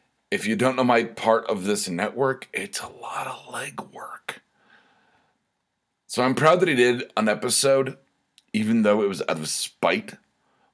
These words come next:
But I did take the high road when he told me all this. Um, "Well, I put it together, and here's my website, and here's an episode," an episode, singular.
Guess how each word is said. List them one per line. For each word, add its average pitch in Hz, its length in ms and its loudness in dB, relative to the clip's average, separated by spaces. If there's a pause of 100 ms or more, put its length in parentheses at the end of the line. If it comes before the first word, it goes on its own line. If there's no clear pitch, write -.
(220)
But 156 140 4
I 131 80 4
did 143 180 -2
take 160 160 -6
the - 80 -4
high 107 260 2
road 101 240 2
when 110 120 2
he 107 40 0
told 143 320 -2
me 120 120 0
all 87 220 0
this. 78 560 -4 (640)
Um, 85 400 -2 (260)
"Well, 101 180 4
I 120 100 6
put 98 220 0
it 95 100 -8
together, 95 420 0
and 185 100 -6
here's 190 240 -4
my 180 100 0
website, 175 760 -2
and 85 240 -2
here's 95 240 -4
an 80 100 -6
episode," 90 720 -2 (240)
an 85 380 0
episode, 78 800 -2
singular. 78 760 -4